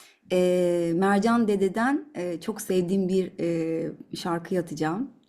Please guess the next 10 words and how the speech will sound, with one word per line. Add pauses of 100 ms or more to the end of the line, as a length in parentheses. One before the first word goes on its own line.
(120)
Bir
parçayı. (500)
Şöyle
böyle
ışığı
azıcık
azaltıp (100)
onu
şöyle
bir